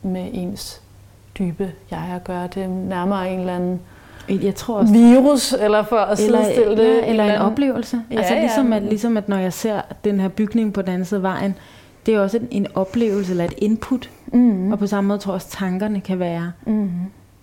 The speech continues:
Speaker 2: et input eller en
Speaker 1: Ja, jeg,
Speaker 2: oplevelse.
Speaker 1: jeg ser dem også tit som et udfald af, af, af de, øh, mønstre, vi er i,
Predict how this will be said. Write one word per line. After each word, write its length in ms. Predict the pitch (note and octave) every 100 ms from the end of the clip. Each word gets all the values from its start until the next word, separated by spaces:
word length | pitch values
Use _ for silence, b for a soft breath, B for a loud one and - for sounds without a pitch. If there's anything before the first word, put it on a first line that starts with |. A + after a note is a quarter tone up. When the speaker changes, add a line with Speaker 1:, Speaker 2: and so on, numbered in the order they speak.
| _ _ _
Speaker 2:
et 120 | -
input 500 | - F#3+ F#3 - G3+
eller 200 | - F3+
en 80 | F3
Speaker 1:
Ja, 60 | E3+
jeg, 100 | F3 G3+
Speaker 2:
oplevelse. 260 | G#3 G#3 -
Speaker 1:
jeg 100 | G#3+
ser 200 | - B3
dem 100 | A3
også 180 | F#3+ -
tit 220 | A#3+ -
som 140 | A3
et 80 | G3
udfald 580 | - G#3+ A#3 C#4+ G#3+ - -
af, 300 | G3 F3+ -
af, 240 | - F3+ -
af 120 | F#3 F3 - -
de, 280 | G3+ G3+ - - - _ _ -
øh, 560 | G3+ G3 F#3 F3 F3 G#3
mønstre, 640 | G#3+ F3+ F3+ F3 - F#3+
vi 60 | F#3
er 180 | F3 F3
i, 160 | A3